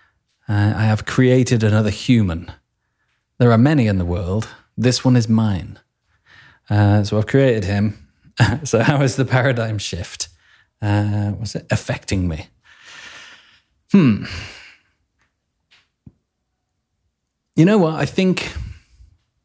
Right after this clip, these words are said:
I think,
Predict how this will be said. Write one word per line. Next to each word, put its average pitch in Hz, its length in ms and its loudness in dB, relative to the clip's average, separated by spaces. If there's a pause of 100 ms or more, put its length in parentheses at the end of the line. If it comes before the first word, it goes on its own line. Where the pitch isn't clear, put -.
(1400)
I 123 220 4
think, - 1200 -2